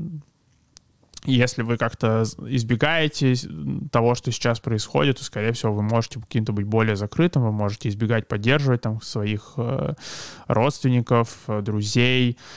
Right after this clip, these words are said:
э, р-, р-, романтических партнеров, что, соответственно, это понятная реакция в плане, что вам некомфортно,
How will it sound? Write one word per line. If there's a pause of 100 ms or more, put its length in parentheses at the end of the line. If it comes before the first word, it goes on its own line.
(240)
э,
р-,
р-,
романтических
партнеров,
что,
соответственно, (380)
это
понятная
реакция
в
плане,
что (720)
вам
некомфортно,